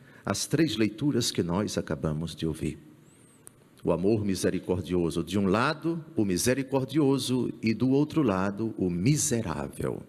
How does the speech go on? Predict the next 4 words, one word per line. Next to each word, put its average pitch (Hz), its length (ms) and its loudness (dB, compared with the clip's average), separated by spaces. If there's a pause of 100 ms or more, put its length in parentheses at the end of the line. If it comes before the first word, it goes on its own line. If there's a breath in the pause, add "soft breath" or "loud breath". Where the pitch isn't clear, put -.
(500 loud breath)
Miséria, 90 800 0 (800 loud breath)
lama, 95 500 2 (540 loud breath)
a 92 100 -2
podridão, 104 800 0